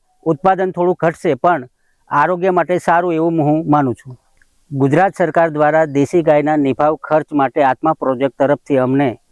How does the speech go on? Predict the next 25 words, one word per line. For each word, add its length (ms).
નવસો 360
રૂપિયા 460
માસિક 480
પૈસા 280
મળે 280
છે. 340
એમાં 420
છ 20
મહિને 380
પૈસા 320
મળતા 300
હોય 120
છે. 120
પાંચ, 300
પાંચ 240
હજાર 220
ચારસો 380
રૂપિયા 260
છ 140
મહિનાનું 560
ભેગું 200
પેમેન્ટ 340
મળતું 280
હોય 100
છે. 180